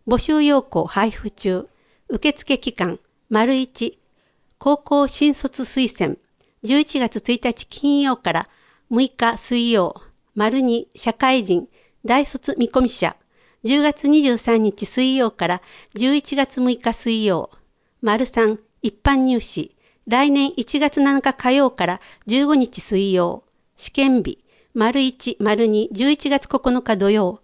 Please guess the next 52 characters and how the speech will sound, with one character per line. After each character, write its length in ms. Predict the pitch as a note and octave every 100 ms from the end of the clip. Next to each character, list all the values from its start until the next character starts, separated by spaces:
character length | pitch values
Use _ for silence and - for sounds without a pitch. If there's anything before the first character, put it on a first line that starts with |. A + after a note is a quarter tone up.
| _ _
丸 240 | - G#3+ A#3+
三、 280 | - G#3+ G#3+ _ _ -
来 240 | A#3 C#4+
年 240 | C#4+ D4
一 220 | F4+ - C4
月 240 | C4 A3
十 180 | F3 C4+
八 260 | C4 B3+
日 300 | B3+ B3+ -
土 140 | E3 F#3
曜。 280 | G3+ F3 - _ _ _ -
問 220 | C4 C4+
い 60 |
合 60 | C4
わ 120 | B3+
せ、 300 | - A3 - _ _ _ -
泉 300 | G#3+ D4+ C#4+
佐 160 | C#4
野 80 | G#3+
泉 300 | G#3 B3+ C#4+
南 260 | C#4 C#4 C4
医 80 | C#4
師 180 | -
会、 280 | - F3 F3 - - - _
看 240 | - C#4 C#4+
護 80 | C#4
専 260 | C4+ C4
門 200 | B3+ B3
学 160 | A3+ A3+ _
校、 240 | E3 D#3 - _ _ -
電 260 | A3+ C4+ B3+
話 240 | A#3+ A#3 _
四 240 | B3 C#4+
六 240 | C#4+ C4+ F#3
九 260 | - G#3
の 180 | E3+ D#3
三 340 | - - B3+ C4+
零 200 | C4 F#3+
七 300 | E3+ F3 F#3
零。 220 | E3+ E3 - _ _ _ _ - - _ _
花 240 | - D4 C#4+
と 160 | A#3
緑 300 | A3 A3+ B3+
の 120 | B3
ボ 140 | G3+ G#3+
ラ 100 | C4
ン 60 |
テ 100 | B3+
ィ 40 | B3
ア 40 |
団 220 | G#3+ G#3+
体。 300 | F#3+ - -